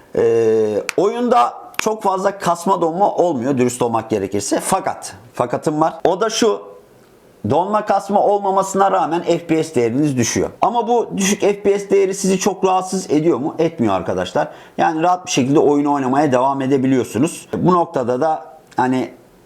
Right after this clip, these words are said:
büyük ekranda oyun oynamanın zevki tabii ki bir ayrı oluyor. Ama ben özellikle hani mesela YouTube videolarındaki performansını vesaire çok beğendim.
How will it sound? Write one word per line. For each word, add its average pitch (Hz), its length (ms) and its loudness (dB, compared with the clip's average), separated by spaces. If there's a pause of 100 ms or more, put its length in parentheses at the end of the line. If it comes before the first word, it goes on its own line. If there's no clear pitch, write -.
(180)
büyük 170 360 2
ekranda 147 460 0
oyun 143 240 2
oynamanın 110 440 2
zevki 107 340 2
tabii 107 280 -2
ki 143 140 0
bir 139 120 0 (120)
ayrı 110 300 2
oluyor. 98 320 2
Ama 156 220 0
ben 165 100 2
özellikle 160 520 0
hani 139 260 -2 (260)
mesela 139 320 0
YouTube 139 420 -2
videolarındaki 117 580 0
performansını 113 640 0
vesaire 110 360 0
çok 120 260 -2
beğendim. 98 340 0